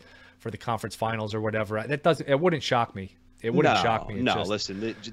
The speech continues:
Speaker 2: this nine-game losing streak, they could lose four or five more in a row. It doesn't mean they're not gonna end up in the conference finals. <laughs> Like, uh, when
Speaker 1: Right.
Speaker 2: healthy, they're gonna be a very tough out. And I think that's part of the reason why the Nets are saying, um,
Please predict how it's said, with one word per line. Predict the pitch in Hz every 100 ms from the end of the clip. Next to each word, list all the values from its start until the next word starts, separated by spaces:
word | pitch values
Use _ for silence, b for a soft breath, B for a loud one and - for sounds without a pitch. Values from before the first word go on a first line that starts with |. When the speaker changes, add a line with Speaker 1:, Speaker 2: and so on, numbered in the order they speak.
| 98
Speaker 2:
this | 127 117 -
nine-game | 107 110 107 101 104 98
losing | 107 98 95
streak, | - 104 101
they | 104
could | 101
lose | 104 -
four | 107
or | 98
five | 104 95
more | 95 98
in | 92
a |
row. | 95 95
It | 92
doesn't | 98 98 92
mean | 95
they're | 90
not | 95 90
gonna | 95
end | 95 92
up | 90
in | 90
the | 85
conference | 101 90 90 82
finals. | 95 90 87 85 -
<laughs> |
Like, | 92 - 120 - B B
uh, | 123 110
when | 110 120
Speaker 1:
Right. | 113
Speaker 2:
healthy, | 107 107 98 101 90 80 b b -
they're | 101
gonna | 101
be | 95 98
a |
very | 87 92 90
tough | - 85 -
out. | 87 78
And | 85 98
I |
think | 92 104 101
that's | 117
part | - 127 127
of |
the | 123
reason | 120 131 135
why | 127 120
the | 113
Nets | 107 120 -
are | 120
saying, | - 113 120 117 113 B B B
um, | - 110 113 113 110